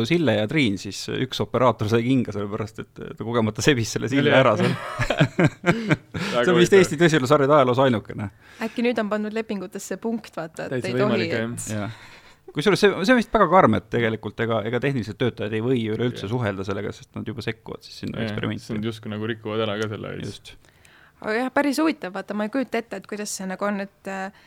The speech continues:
Speaker 3: teie panete seal justkui nagu pidu, on ju,
Speaker 2: Mhm.
Speaker 3: teil on nagu möll ja melu ja siis mingid kaameramehed ja helimehed nagu jooksevad siis seal kogu aeg või et kuidas see nagu,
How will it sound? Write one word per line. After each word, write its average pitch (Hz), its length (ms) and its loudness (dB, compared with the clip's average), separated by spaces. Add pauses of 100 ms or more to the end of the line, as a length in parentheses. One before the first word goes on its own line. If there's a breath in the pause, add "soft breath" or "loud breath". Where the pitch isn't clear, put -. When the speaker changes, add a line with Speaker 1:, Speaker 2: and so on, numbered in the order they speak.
(140)
Speaker 3:
teie 262 260 0
panete 220 320 -2
seal 202 160 -8
justkui 196 320 -10
nagu 185 180 -14 (240)
pidu, 403 240 0 (220)
on 285 160 2
ju, - 20 0
Speaker 2:
Mhm. 262 60 -2
Speaker 3:
teil 247 160 0
on 226 160 -2
nagu 208 100 -6
möll 277 460 2
ja 214 60 -2
melu 302 320 4
ja 214 100 0
siis 220 180 -6
mingid 240 260 -2
kaameramehed 214 600 4
ja 214 60 -4
helimehed 214 500 0
nagu 202 220 -6
jooksevad 214 480 -2
siis - 160 -14
seal 190 160 -10
kogu 180 240 -4
aeg 175 180 -4
või 185 160 -10
et 180 100 -12
kuidas 208 300 -10
see 190 80 -8
nagu, 190 300 -10